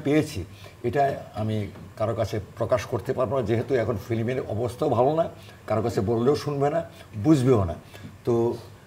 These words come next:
আমি যেটা বলতে চাই, আহ, বিশেষ করে বুলবুল ভাইয়ের কথা বলতে চাই যে বুলবুল ভাই আমাদের ইন্ডাস্ট্রিতে অনন্য রকম একজন মানুষ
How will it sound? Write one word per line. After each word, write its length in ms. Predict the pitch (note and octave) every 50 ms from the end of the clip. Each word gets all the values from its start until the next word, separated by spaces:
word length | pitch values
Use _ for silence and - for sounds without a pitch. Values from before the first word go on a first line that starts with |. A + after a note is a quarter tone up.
| - -
আমি 280 | - A#2 B2 C#3+ F3+ F#3+
যেটা 240 | D#3 F#3 - F#3
বলতে 260 | E3+ D#3+ E3 B2+ D#3+ C3+
চাই, 160 | G#2 D3 C3
আহ, 760 | A#2+ - - C3+ A#2+ A2+ G#2 F2+ G#2 A#2 A#2 A2 G#2+ A2 G#2 F2+
বিশেষ 300 | A#2+ G#2 - D#3+ - -
করে 180 | - C#3 A#2+
বুলবুল 320 | A2+ F2+ B2 B2 B2 B2 A#2+
ভাইয়ের 200 | A2 B2+ B2+ C3+
কথা 180 | D3 C#3 B2+
বলতে 240 | B2 A#2+ A2 - A2
চাই 260 | G2 - G#2+ F#2+ G2 - - - - - - - - -
যে 140 | G#2 G2+ A2+
বুলবুল 460 | F#2+ F2+ B2 C3 C3 B2+ C#3 C#3 C#3+
ভাই 300 | C3+ C#3+ D3+ D3+ D#3 D#3+ D#3 - -
আমাদের 360 | C3+ B2+ B2+ C3 B2+ C3+ C3+ - - -
ইন্ডাস্ট্রিতে 720 | D3 C3+ C3 A#2 B2+ A#2 - - D#3 D3 - D3 C#3+ B2+ G#2 - - - - - - - - - - -
অনন্য 640 | D3+ D3+ D#3+ F3 F3 F3 E3+ E3+ D#3+ D#3 D3+ D3 C3+
রকম 400 | A#2+ G#2+ G2 F#2 - - G2 F2
একজন 300 | F2 F2 E2+ - G2 F2+
মানুষ 360 | E2+ D#2 D#2+ E2 E2+ F#2 F2+